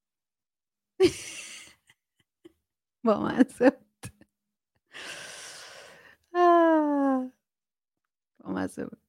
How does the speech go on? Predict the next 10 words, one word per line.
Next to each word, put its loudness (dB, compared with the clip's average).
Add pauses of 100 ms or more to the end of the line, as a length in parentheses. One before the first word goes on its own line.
مهناز 0
می‌شه -4
خسته -4
من -4 (580)
و 4
بچه‌ها -2
مسخرت -2
می‌کنن. -10 (540)
آره. -4 (1700)
<laughs> 4